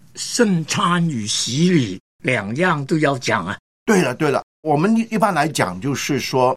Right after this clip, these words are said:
Speaker 2: 在教会里面呢，有两个很重要的礼仪啊，无论是哪一个宗派，这两个礼仪呢，大概我们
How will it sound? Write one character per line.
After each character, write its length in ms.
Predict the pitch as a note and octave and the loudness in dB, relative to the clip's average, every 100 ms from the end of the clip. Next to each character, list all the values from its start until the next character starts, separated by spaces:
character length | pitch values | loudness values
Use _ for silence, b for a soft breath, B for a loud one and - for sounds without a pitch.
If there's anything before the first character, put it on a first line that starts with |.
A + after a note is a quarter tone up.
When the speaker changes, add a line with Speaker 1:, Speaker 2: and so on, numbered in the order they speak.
| - _ | -4 _
Speaker 2:
在 520 | - A#2 A2 G#2+ G#2+ G#2 | -2 0 2 0 0 -2
教 160 | - C3 | -2 0
会 140 | B2+ | 0
里 80 | A2 | 0
面 240 | F2 G#2 | 0 -2
呢， 120 | F#2 E2 B B | -2 -4 B B
有 160 | - A#2+ | -4 -2
两 260 | C#3 G2+ D#2+ | 0 0 -2
个 140 | G2 | -4
很 200 | G2 E2 E2+ _ _ - | -4 -8 -10 _ _ 0
重 240 | F3+ C3+ | 2 4
要 120 | A#2+ | 0
的 300 | F#2+ F#2+ D#2 - | 0 0 -2 -6
礼 320 | A2 A2+ F#2+ | -2 0 0
仪 320 | D#2+ F2 A#2 - | -2 0 0 0
啊， 180 | - G2 - - | -4 -6 -8 -4
无 80 | C#3 | 2
论 120 | C#3 | 2
是 280 | B2 C#3+ B2+ | 2 2 2
哪 200 | G2+ E2 | 2 0
一 140 | A#2 | -2
个 400 | A#2 G#2 G2+ F#2+ - _ _ | 2 2 2 -2 -10 _ _
宗 160 | - B2 | 0 2
派， 180 | A#2 A2 - | 2 -2 -6
这 140 | - E3 | -4 0
两 260 | A2+ D#2+ | 0 -2
个 120 | F2+ G2+ | -2 -4
礼 180 | F#2 | -4
仪 80 | F2 | -4
呢， 160 | F#2+ G#2 | -2 -2
大 180 | - B2+ | 0 -2
概 180 | B2+ A#2 - _ | 0 -4 -8 _
我 60 | |
们 240 | - F#3+ | -4 0